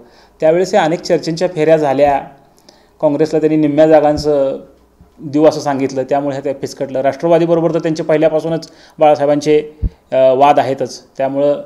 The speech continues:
राष्ट्रवादीनेही वंचित बहुजन आघाडीला महत्त्व दिलं नाही आणि बाळासाहेबांनी त्यांना आपल्या आघाडीशी चर्चा करण्याकरता कधी बोलवलं नाही. अशा ह्या सगळ्या, अ, घटनांना जर पाहिलं, आता विधानसभा निवडणुका आलेल्या आहेत आणि ह्या विधानसभा निवडणुकीच्या तोंडावर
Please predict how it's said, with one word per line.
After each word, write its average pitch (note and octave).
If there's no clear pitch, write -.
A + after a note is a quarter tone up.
राष्ट्रवादीनेही D3
वंचित D3+
बहुजन C#3+
आघाडीला D3
महत्त्व D3
दिलं D3
नाही B2+
आणि C3+
बाळासाहेबांनी C3+
त्यांना C3
आपल्या B2+
आघाडीशी A#2+
चर्चा C3
करण्याकरता B2
कधी C3
बोलवलं D3
नाही. A2+
अशा F3
ह्या A3+
सगळ्या, A3
अ, D#3+
घटनांना E3
जर F3
पाहिलं, D#3
आता C#3+
विधानसभा D3
निवडणुका C3
आलेल्या A#2+
आहेत A#2+
आणि F#3+
ह्या G#3+
विधानसभा G3+
निवडणुकीच्या F#3
तोंडावर D3